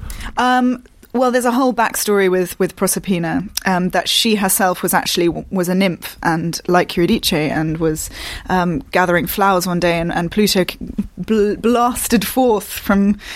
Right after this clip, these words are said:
from hell and, um, and raped her and took her down as his queen, and, and she's trapped there with him. So we're sort of going down the line that, uh, because she was denied sunlight, she sees this,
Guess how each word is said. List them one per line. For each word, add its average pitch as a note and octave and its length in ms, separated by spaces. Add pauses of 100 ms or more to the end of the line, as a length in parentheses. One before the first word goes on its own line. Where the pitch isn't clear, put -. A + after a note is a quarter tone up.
(180)
from G#3 200
hell G3 460
and, F#3 500
um, F3 480
and F3 260
raped F#3 360
her F3 180
and E3+ 100
took - 200
her F#3 100
down E3 280
as E3 120
his E3 180
queen, G#3 380
and, D#3 240
and F3 120
she's - 200
trapped - 420
there D#3+ 140
with E3+ 160
him. E3 260 (480)
So G3 240
we're G#3+ 240
sort G#3+ 200
of G3 40
going F#3+ 160
down F#3 220
the F#3 80
line F3+ 320
that, F3 240
uh, - 160
because G#3 440
she A3+ 240
was F#3+ 160
denied F3+ 380
sunlight, F#3 480
she F#3 140
sees G3 460
this, - 300